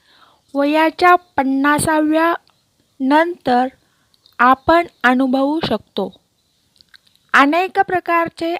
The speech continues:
आजार, परंतु ज्याची मला सर्वात जास्त काळजी आहे तो म्हणजे अल्झायमर. कारण मला माझा सांभाळ करता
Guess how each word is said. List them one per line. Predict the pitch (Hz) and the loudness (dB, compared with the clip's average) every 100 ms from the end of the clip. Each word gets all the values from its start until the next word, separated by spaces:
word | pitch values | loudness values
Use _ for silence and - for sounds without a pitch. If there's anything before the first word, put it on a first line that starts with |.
| - | -4
आजार, | 254 254 247 262 233 - - _ _ _ _ _ _ - | 0 0 2 2 2 -4 -16 _ _ _ _ _ _ 2
परंतु | 302 330 349 349 - 262 254 262 - _ _ _ _ _ _ _ 233 | 4 6 6 2 -4 -6 -4 -6 -12 _ _ _ _ _ _ _ 0
ज्याची | 277 254 262 - 330 359 | 4 4 2 -4 -2 0
मला | 359 302 277 277 | 0 -2 0 -2
सर्वात | 277 285 262 269 330 349 - | -2 -4 -4 -2 -2 -2 0
जास्त | 262 247 - 269 | 0 0 -6 -6
काळजी | - 240 247 254 - | 0 2 2 -2 -2
आहे | 294 285 254 254 _ _ _ _ _ - | 0 0 -2 -4 _ _ _ _ _ 6
तो | 339 359 | 8 6
म्हणजे | 339 285 240 226 226 - _ _ _ - | 4 -4 -4 -4 -8 -12 _ _ _ -4
अल्झायमर. | 233 254 262 269 254 214 170 - _ _ _ _ _ _ _ _ _ _ - | 0 2 2 2 2 0 -2 -6 _ _ _ _ _ _ _ _ _ _ 4
कारण | 349 359 320 285 302 - _ _ _ _ _ _ _ | 6 8 4 0 -4 -12 _ _ _ _ _ _ _
मला | 254 294 330 370 | -10 0 4 4
माझा | 349 311 254 285 302 - _ _ - | 2 -2 -2 -4 -6 -8 _ _ -10
सांभाळ | 247 240 240 269 294 | -6 -4 -2 -2 -2
करता | 302 285 277 - | -2 -4 -4 -4